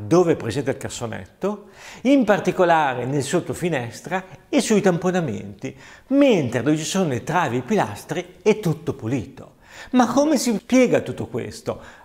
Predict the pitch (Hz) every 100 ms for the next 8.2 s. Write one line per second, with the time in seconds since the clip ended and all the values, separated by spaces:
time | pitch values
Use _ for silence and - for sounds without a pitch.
0 | _ 147 147 127 110 117 135 131 113 104
1 | - - - _ - - - - _ 190
2 | 208 269 - 226 202 - - - - -
3 | 175 208 202 175 165 170 - 170 180 180
4 | 180 208 208 - - 147 190 190 151 143
5 | - - 247 233 208 - 170 104 - 113
6 | 107 135 175 185 143 135 127 180 180 151
7 | 147 165 151 123 120 117 120 113 107 101
8 | 156 180